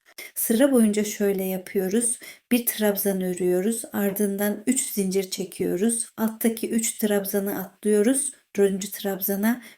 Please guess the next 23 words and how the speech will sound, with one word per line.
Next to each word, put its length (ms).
bir 100
ikili 400
trabzan 480
yapıyoruz. 920
Bu 120
işlemi 420
sıra 300
sonuna 500
kadar 380
tekrar 480
ediyoruz. 640
Böylece 600
delikler 640
oluşacak. 640
Üçüncü 480
sıra 320
zincir 420
boşluğunu 500
doldurma. 720
Üç 240
zincir 420
çekip 400
dönüyoruz. 440